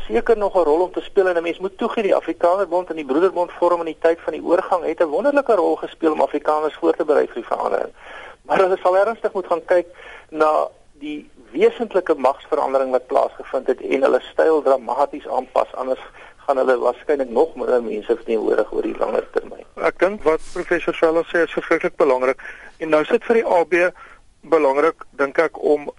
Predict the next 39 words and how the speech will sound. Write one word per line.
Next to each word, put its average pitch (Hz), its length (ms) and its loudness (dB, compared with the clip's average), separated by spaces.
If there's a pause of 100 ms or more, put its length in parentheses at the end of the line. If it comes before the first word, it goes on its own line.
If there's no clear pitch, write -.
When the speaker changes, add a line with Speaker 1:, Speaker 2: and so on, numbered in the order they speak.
(320)
Speaker 2:
sy 160 100 4
positiewe 151 640 0
rol 120 240 2
te 143 120 0
bly 110 240 2
speel. - 380 -2 (200)
Dit - 120 -6
gaan 196 200 0
moeilik 127 340 0
wees 117 200 2
want 139 220 0 (340)
almal 180 280 2
skop - 320 0
hom 143 180 0
nou, 104 180 -2
nê? 123 240 0 (180)
Hy 120 160 2
is 135 140 -2
nou 143 200 2
op 147 140 -6
die 160 100 2
grond, 143 340 0
hy 120 140 4
lê 123 220 2
nou 120 200 0 (260)
en 135 180 0
nou 127 120 4
het 143 140 -2
almal 151 340 2
van 147 180 -2
ons 131 180 -2
iets - 260 -6
te 139 140 0
sê. 110 300 0 (460)
En 160 320 0 (100)
wat 156 100 2
die 160 120 0
A 156 160 4
B 202 160 0